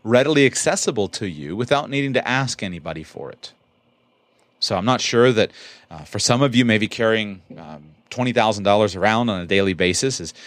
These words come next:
is simple for you and you're accustomed to that. Uh, I would say for most of us, uh, most of us are not gonna feel very confident or comfortable with twenty thousand dollars and hundred dollar bills in our wallet.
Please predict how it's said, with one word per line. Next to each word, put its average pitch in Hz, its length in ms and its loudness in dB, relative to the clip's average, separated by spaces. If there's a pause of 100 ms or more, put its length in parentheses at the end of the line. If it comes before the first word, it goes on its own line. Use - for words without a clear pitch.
(260)
is 92 160 -2
simple 127 300 4
for 107 180 0
you 95 300 2
and 98 100 -4
you're 80 140 -6 (100)
accustomed 117 480 -4
to - 100 -10
that. 104 380 -10 (400)
Uh, - 60 -8
I 92 200 -2
would 110 140 2
say 117 160 4
for 113 160 -2
most 139 360 4
of 101 120 -2
us, 110 460 0
uh, 98 280 -8
most 117 360 4
of 117 80 -2
us 117 140 2
are 101 60 -2
not 110 220 -2
gonna 113 160 -4
feel 117 260 0
very 92 280 -2 (380)
confident 131 580 0
or 104 60 2
comfortable 104 680 -2
with 90 160 -2
twenty 117 240 -2
thousand 101 320 2
dollars 90 400 0
and 87 120 -12
hundred 95 180 -2
dollar 87 200 0
bills 95 340 4
in 90 60 -4
our 90 80 -2
wallet. 104 400 2